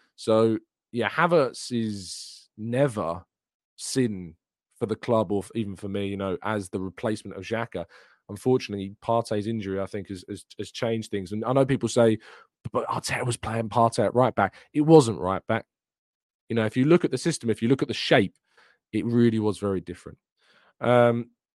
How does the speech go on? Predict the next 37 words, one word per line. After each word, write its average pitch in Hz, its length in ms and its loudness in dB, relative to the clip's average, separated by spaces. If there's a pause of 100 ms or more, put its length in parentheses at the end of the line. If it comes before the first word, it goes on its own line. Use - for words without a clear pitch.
(100)
Nanjay 135 600 2
says, 117 260 0
"How 156 160 2
can 165 140 -4
you 147 100 -2
build 160 300 4
when 113 160 2
you're 113 140 -2
crying 151 400 2
that 104 100 -6
we 113 80 -2
don't 123 180 -2
have 131 140 -2
enough 131 180 -4
money?" 143 220 0 (280)
I 240 180 12
can't 247 400 8
repeat 233 400 4
myself 156 420 0
enough. 175 420 6 (460)
How 240 200 8
many 262 200 4
times? 180 680 6 (420)
It's 196 180 -4
not 247 280 4
to 226 80 2
do 269 280 4
with 180 120 2
money. 247 460 2 (280)
It's 202 200 -4
not 226 220 -2
to 190 60 -10
do 254 200 -2
with 226 100 0
how 208 120 2
much 208 180 -8
money. 226 300 -2